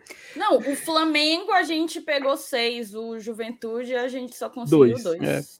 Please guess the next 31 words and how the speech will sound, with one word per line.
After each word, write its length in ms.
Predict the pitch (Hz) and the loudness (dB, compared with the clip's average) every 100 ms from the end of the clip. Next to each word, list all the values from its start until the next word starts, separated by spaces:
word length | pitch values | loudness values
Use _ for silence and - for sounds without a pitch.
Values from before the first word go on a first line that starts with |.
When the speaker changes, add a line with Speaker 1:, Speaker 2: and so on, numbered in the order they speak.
| _ - _ - | _ -20 _ -14
Speaker 2:
Exatamente, 520 | 117 113 - 135 - - | -12 -10 -12 -14 -12 -14
é 80 | |
foda 340 | - 95 67 - - | -12 -12 -12 -12 -16
isso. 120 | - | -8
Speaker 3:
É, 180 | - - | -4 0
e, 220 | 151 165 | 0 0
e 40 | 175 | 2
tem 120 | 202 | 4
um 60 | |
bocado 280 | 190 185 302 | 4 4 4
de 80 | 277 | 2
time 300 | 175 220 233 | 0 -2 -2
que, 340 | - 214 190 | -2 2 2
quando 200 | 170 180 | 2 0
enfrentou 300 | 175 170 175 | 2 2 0
o 40 | 170 | 2
Palmeiras, 460 | 170 156 170 208 | 4 4 2 0
perdeu 340 | - 190 175 190 | 0 2 4 4
as 120 | 220 | 2
duas. 280 | 202 170 139 | 2 2 2
A 40 | |
gente, 200 | 135 226 | -2 -4
pelo 180 | - 277 | 2 4
menos, 260 | 277 339 247 | 4 0 -2
um 200 | 440 605 | -2 -6
pontinho 320 | - 302 247 285 | 0 2 4 0
já 80 | |
tirou, 320 | - 349 208 175 | 0 2 4 2
né? 120 | 175 _ _ _ _ _ _ _ _ _ _ _ _ _ _ _ _ _ _ _ - _ _ _ | -2 _ _ _ _ _ _ _ _ _ _ _ _ _ _ _ _ _ _ _ -20 _ _ _
Speaker 2:
Como 200 | - 143 | 0 2
é? 160 | 170 | 2